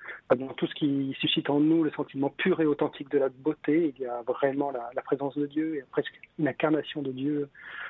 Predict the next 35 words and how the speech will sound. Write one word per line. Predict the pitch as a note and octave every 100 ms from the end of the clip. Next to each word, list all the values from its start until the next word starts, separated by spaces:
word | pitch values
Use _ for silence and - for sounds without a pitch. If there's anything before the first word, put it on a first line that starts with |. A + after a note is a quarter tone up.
| - -
dans, | B2
dans | A#2 B2 C3
le | C3
monde, | C#3 D#3
dans | C3+ C3
la |
beauté | B2+ B2+ C3+
et |
le | B2+ -
signe. » | D3 C#3 A#2+ C#3
Et, |
et | C#3+
Benoît | B2+ C#3 C3+ -
seize | C#3+
reprend, | C#3 B2+ - C3 C3
euh, | B2+ B2 - - - -
avait, | C3 B2 B2 A#2+ B2
euh, | C3+ C#3
aussi | C#3 -
repris, | D#3 C3+ - - C3+
euh, | B2+ B2
ces, | C3+ -
ces | C#3
paroles, | C3+ - C3+ C3+
et | B2+
il | A#2+ A#2
avait | A#2+ A#2 A#2+
développé | B2 C3+ -
ces | C#3+
paroles | C3+ B2 C3
de, | -
de | - - - -
Simone | - C#3+ C#3+
Veil. | D#3
Donc, | C#3+ C#3+